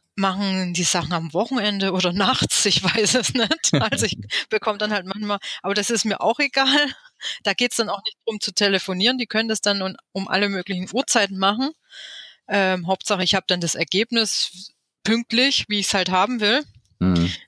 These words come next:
Speaker 1: ähm, um die Uhrzeit. Und das, da kann auch ein Vater mal abends noch oder am Wochenende oder morgens, wenn die Kinder im Kindergarten sind,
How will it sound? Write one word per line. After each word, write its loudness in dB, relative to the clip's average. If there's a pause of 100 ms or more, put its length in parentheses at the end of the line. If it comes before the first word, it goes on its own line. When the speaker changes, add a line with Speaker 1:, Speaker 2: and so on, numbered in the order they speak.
Speaker 1:
ähm, 0 (120)
um -6
die -6
Uhrzeit. 0
Und -2 (460)
das, 2 (200)
da 2 (100)
kann -2
auch -2
ein -2
Vater 2
mal 2 (760)
abends 2
noch 2
oder 2 (500)
am -2
Wochenende 2
oder 2
morgens, 2
wenn -2
die -2
Kinder 2
im -4
Kindergarten 2
sind, 0